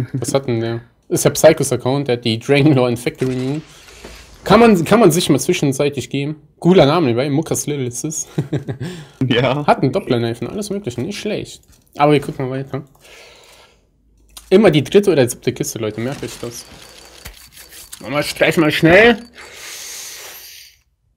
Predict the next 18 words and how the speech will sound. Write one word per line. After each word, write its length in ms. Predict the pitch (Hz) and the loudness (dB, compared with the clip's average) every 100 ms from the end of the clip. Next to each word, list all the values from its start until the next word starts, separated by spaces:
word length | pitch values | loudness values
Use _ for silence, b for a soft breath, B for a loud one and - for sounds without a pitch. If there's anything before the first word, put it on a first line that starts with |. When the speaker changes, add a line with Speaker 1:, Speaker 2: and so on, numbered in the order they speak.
| _ _ _ - B B B | _ _ _ -20 B B B
Speaker 2:
Ich 160 | 170 - | -2 4
glaube, 460 | 196 269 208 285 - | 8 10 10 6 4
ich 160 | 160 - | -6 4
glaube, 240 | 208 202 | 4 6
das 180 | 147 139 | 4 2
liegt 180 | 185 240 | 2 6
gar 160 | 190 214 | 6 6
nicht 240 | 208 - | 2 0
an 240 | 143 135 | 2 2
mi-, 320 | 151 170 196 147 | 2 0 0 0
das, 220 | 139 143 | -2 -2
das 320 | 147 131 - | -8 -8 -4
liegt 180 | 202 262 | -4 2
gar 140 | 170 | 2
nicht 160 | 185 - | 2 0
an 100 | 131 | 0
meinem 240 | 160 208 | 0 0
Account, 480 | - - 202 247 | -2 0 0 2